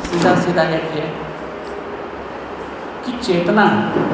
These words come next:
और संसार अभिन्न है, इसलिए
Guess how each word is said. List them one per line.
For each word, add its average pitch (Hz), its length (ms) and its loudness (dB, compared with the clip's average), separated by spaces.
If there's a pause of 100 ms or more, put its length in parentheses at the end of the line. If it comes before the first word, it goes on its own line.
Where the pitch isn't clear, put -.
(1400)
और 185 100 2
संसार 175 640 2
अभिन्न 143 400 2
है, - 220 -4 (2750)
इसलिए 208 520 0